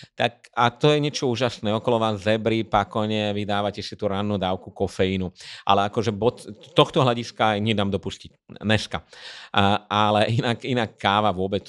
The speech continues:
Botswana nemá žiadnu kávovú kultúru. Eh, čaj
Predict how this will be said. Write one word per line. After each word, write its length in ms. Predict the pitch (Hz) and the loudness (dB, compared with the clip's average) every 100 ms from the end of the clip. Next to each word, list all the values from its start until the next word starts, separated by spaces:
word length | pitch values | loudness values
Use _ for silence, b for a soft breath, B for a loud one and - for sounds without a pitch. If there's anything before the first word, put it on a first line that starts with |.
| 95 | -4
Botswana 380 | 101 - 104 92 | -4 -4 -4 -4
nemá 260 | 104 95 | -4 -4
žiadnu 240 | 90 101 104 | -4 -4 -4
kávovú 400 | 98 98 104 98 | -2 -2 -4 -4
kultúru. 560 | 107 101 120 117 135 B B B B - | -6 -4 -2 -2 -2 B B B B -4
Eh, 440 | 107 101 98 98 98 | 0 2 0 -2 -2
čaj 480 | - 120 113 - | -2 -2 -2 -8